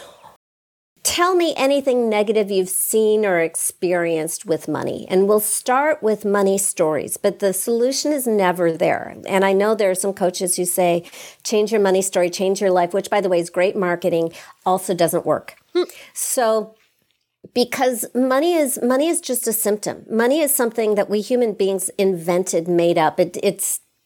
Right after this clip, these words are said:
Speaker 1: doesn't really <laughs> exist. It's just sort of a shared delusion that one purse is worth five dollars and another is worth five thousand, but they're just bags. So the reason money is such a weird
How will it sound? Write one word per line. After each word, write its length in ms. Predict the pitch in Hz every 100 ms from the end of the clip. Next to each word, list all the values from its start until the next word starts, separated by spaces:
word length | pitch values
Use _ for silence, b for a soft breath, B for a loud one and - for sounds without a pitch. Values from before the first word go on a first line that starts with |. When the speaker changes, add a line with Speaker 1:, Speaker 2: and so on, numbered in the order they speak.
| _
Speaker 1:
doesn't 400 | - 214 208 226
really 380 | 185 180 185 202
<laughs> 40 | 196
exist. 520 | 170 - 160 175 -
It's 320 | 208 208 -
just 200 | 233 -
sort 160 | 220 190
of 100 | 175
a 60 |
shared 320 | 180 190 190
delusion 500 | 190 185 170 170 185
that 200 | 160 147
one 560 | 165 165 160 175 190 214
purse 340 | - 175 170
is 160 | 180 170
worth 200 | 175 170
five 260 | - 160 151
dollars 460 | 147 156 156 160
and 80 | 190
another 360 | 175 170 170 175
is 160 | 175
worth 180 | 175 165
five 240 | - 160 147
thousand, 420 | 123 156 160 165
but 120 | 175
they're 100 | 165
just 280 | 151 165 -
bags. 440 | 127 - - - - B B B B
So 520 | - - 247 226 220 b b b b b _
the 160 | 214 247
reason 600 | 233 285 320 330 277 208
money 380 | 202 214 214 220
is 160 | 196 -
such 260 | 208 202
a 180 | 190 180
weird 1120 | 165 160 160 170 170 175 185 185 196 214 240